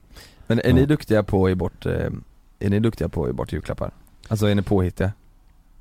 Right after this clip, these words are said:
Speaker 1: Eller är ni som nästa person som jag ska läsa här? <laughs>
Speaker 2: Alltså, jag försöker tänka jävligt mycket på att det ska vara grejer man behöver, alltså.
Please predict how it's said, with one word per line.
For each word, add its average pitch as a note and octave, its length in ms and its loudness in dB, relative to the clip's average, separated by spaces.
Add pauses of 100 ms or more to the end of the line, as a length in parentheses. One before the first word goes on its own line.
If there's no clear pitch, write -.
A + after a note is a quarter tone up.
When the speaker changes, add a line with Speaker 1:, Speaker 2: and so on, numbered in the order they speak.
(240)
Speaker 1:
Eller A2 160 4
är G#2 140 2
ni G2 140 0
som F#2+ 240 0
nästa G2 260 0
person F#2 260 -4
som F#2+ 140 -4
jag F#2+ 140 -2
ska - 140 -8
läsa F2 240 -2
här? - 140 -2 (760)
<laughs> - 140 -4
Speaker 2:
Alltså, G2 200 2
jag E2 160 4
försöker F2+ 280 0
tänka E2+ 400 0
jävligt D#2 340 2
mycket D#2 260 0
på - 80 2
att D2 80 0
det - 80 -4
ska D2+ 160 0
vara D2 300 2
grejer C#2+ 260 2
man C#2 240 -2
behöver, C#2 340 2
alltså. - 280 -4